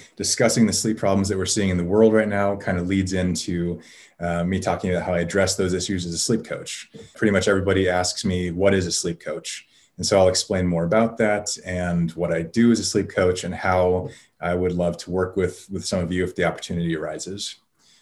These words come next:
Obviously, everyone sleeps, and some people need more sleep than other people. Some people find it easier to sleep than others,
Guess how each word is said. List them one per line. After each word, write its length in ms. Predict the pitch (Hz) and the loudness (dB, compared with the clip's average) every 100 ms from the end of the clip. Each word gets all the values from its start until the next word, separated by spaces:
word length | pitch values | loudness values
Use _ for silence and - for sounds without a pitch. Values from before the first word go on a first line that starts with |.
| _ - | _ -2
Obviously, 480 | 120 131 135 - 127 | 2 6 4 4 4
everyone 400 | 110 120 120 117 | 4 6 8 6
sleeps, 600 | - - - - - - - | 4 0 -4 -2 -2 -2 -4
and 160 | 101 | -2
some 180 | 92 110 | 2 2
people 220 | 107 107 104 | 2 2 2
need 160 | 90 | 2
more 240 | 90 107 117 | 4 6 6
sleep 240 | - 113 | 4 0
than 100 | 110 | 2
other 100 | 104 | 0
people. 540 | 98 107 104 101 101 98 | 2 0 2 0 0 -2
Some 160 | 98 | -4
people 200 | 90 92 | -2 -2
find 260 | 90 87 85 | -2 0 -2
it 100 | 82 | 0
easier 300 | 98 95 90 | 0 2 0
to 80 | 82 | 0
sleep 300 | - 143 135 | 2 2 4
than 120 | 117 | 4
others, 500 | 110 107 107 - | 6 4 2 -4